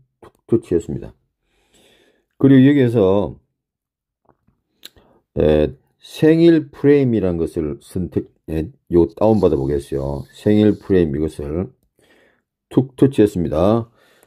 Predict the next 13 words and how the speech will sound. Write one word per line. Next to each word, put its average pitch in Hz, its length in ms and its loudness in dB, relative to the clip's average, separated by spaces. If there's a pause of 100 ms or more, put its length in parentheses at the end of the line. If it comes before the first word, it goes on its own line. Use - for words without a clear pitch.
생일날 139 720 2 (220)
집에 127 260 2
아기들 120 600 2 (120)
장식해주면 107 720 0
참 95 340 -4 (200)
예쁩니다. 95 600 -4 (720)
요 117 160 2
터치하니까 95 920 0 (460)
화면에 123 640 0 (1000)
다운로드가 131 1080 0
있죠. 78 380 -10 (640)
다운로드. 101 760 0 (960)
이걸 143 440 4